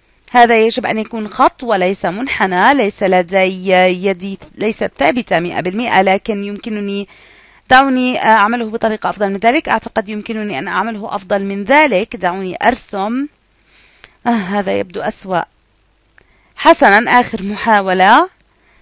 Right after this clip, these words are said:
هذا يفقدني توازني. إذا آخر محاولة هنا، المحاولة الأخيرة هنا،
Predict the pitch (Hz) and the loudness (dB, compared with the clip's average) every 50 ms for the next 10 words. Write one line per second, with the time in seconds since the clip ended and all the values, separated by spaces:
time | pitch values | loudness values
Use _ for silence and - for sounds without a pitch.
0 | _ _ _ _ _ _ - 226 226 214 202 208 190 190 202 - _ - 247 208 | _ _ _ _ _ _ 0 0 2 2 4 2 2 0 -2 -6 _ -6 -6 -6
1 | 214 208 202 190 175 - 196 196 226 247 262 214 220 202 180 175 170 123 117 214 | -6 -8 -8 -8 -4 -2 2 4 4 4 4 4 0 -4 -6 -6 -6 -2 2 2
2 | 240 226 220 135 - 285 311 302 311 339 285 262 247 - - 240 226 220 208 202 | 2 2 2 2 4 4 4 4 2 0 0 -2 -4 -2 0 0 2 2 2 0
3 | 196 208 196 208 196 185 190 196 214 240 294 359 403 - _ _ _ _ _ _ | 0 -2 -2 -6 -4 -2 -2 0 2 2 2 0 0 -4 _ _ _ _ _ _
4 | _ _ _ _ _ _ _ _ _ 214 226 226 220 - - 226 226 202 208 202 | _ _ _ _ _ _ _ _ _ 0 0 0 -2 -2 -2 -2 -2 0 2 2
5 | 196 180 - - - - 233 233 214 214 202 190 175 180 190 190 233 226 226 220 | 2 2 2 0 -4 -4 -4 -4 -4 0 2 4 4 2 2 -2 -4 -2 0 2
6 | 220 226 220 | 2 0 0